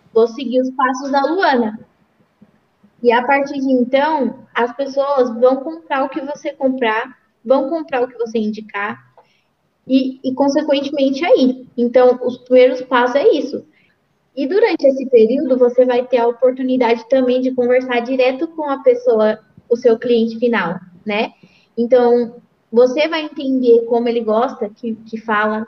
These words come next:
como ele gosta de, de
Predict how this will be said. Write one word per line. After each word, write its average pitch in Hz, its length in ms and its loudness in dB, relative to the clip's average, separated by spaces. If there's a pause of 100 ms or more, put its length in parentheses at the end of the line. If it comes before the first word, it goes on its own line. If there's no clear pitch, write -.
(120)
como 233 400 0 (100)
ele 226 240 2
gosta 233 680 2 (320)
de, 240 300 -6
de 220 640 0